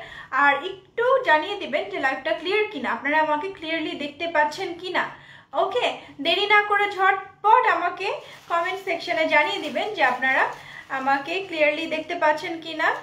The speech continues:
আমার কথা clearly শুনতে পাচ্ছেন কিনা। ওকে, খুব সুন্দর সুন্দর আবায়া দেখাবো, মানে একদম মন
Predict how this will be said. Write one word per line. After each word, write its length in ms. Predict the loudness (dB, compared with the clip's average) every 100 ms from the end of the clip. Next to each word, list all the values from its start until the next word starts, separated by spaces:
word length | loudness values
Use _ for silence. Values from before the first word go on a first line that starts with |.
| -12 _ _
আমার 200 | -2 0 2
কথা 320 | 2 2 0 -2 -8
clearly 340 | -4 -4 -4
শুনতে 280 | -8 -8 -6
পাচ্ছেন 440 | -2 -4 -4 -10
কিনা। 220 | -8 -10 -12 -18 -20 -20 -20 -18 -10
ওকে, 360 | -6 -4 -6 -10 _ _ _ _
খুব 160 | -4 -2
সুন্দর 520 | -2 -4 0 2 2
সুন্দর 320 | 2 -2 4
আবায়া 280 | 4 4 2
দেখাবো, 420 | 0 -2 -4 -4
মানে 280 | -4 -4 -4
একদম 480 | -6 -8 -4 -4 -4 -12 -20 -20 -14
মন 540 | -2 2 4 2 -2